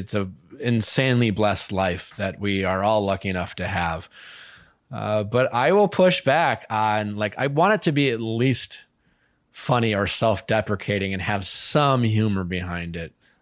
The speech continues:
I hope that I successfully do that. I think Demi is very funny in general. And so whatever she does, I think she does with, uh, some, some humor. I don't spend a, a lot of time.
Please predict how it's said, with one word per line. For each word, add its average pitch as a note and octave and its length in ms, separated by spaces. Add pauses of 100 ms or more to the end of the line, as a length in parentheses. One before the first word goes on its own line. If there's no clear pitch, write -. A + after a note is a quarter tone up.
I B2 120
hope - 580
that A#2 180
I G#2+ 200
successfully G2 800
do F#2 220
that. F2+ 340 (220)
I C3 140
think D3+ 240
Demi C#3 300
is B2+ 160
very A2 260
funny G#2 580 (220)
in A2 260
general. A#2+ 600
And A2+ 200
so A2 180
whatever G#2+ 320
she G#2 240
does, G2+ 420
I G2+ 80
think G2 240
she - 160
does F#2+ 320
with, F#2+ 220
uh, F#2+ 160
some, F#2 360
some - 340
humor. G2+ 600 (380)
I C3 80
don't E3+ 320
spend B2+ 380
a, G#2+ 200 (1040)
a G#2+ 100
lot G#2 320
of G#2 140
time. G2+ 640